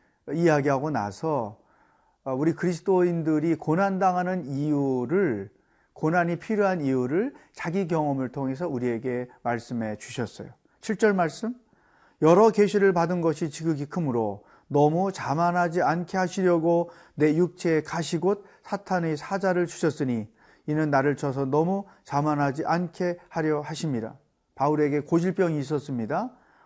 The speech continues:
어떤 학자들은 예수님을 처음 만났을 때 그 빛이 너무 강렬해서 안질이 있었다.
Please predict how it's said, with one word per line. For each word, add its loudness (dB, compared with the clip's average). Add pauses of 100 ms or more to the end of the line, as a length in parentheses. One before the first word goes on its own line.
어떤 0
학자들은 0 (220)
예수님을 -2
처음 -2
만났을 -2
때 -2
그 -4
빛이 -4
너무 -2
강렬해서 -2 (380)
안질이 -2
있었다. -6